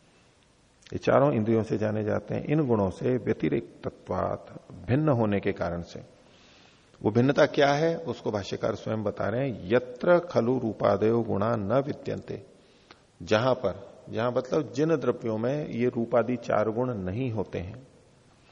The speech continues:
"तत्रापि विद्यमानत्वात्", इसके संख्या के या एकत्व के, एक के वहां भी विद्यमान होने से, ये इनका हेतु है, इसलिए भिन्न है।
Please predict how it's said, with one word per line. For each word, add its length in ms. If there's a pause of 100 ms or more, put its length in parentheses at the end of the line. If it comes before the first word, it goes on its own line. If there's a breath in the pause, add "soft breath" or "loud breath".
(600 soft breath)
"तत्रापि 460
विद्यमानत्वात्", 1120
इसके 240
संख्या 420
के 320
या 100
एकत्व 600
के, 440
एक 140
के 240
वहां 460
भी 200
विद्यमान 560
होने 420
से, 200 (460)
ये 80
इनका 240
हेतु 340
है, 100 (400)
इसलिए 220
भिन्न 220
है। 140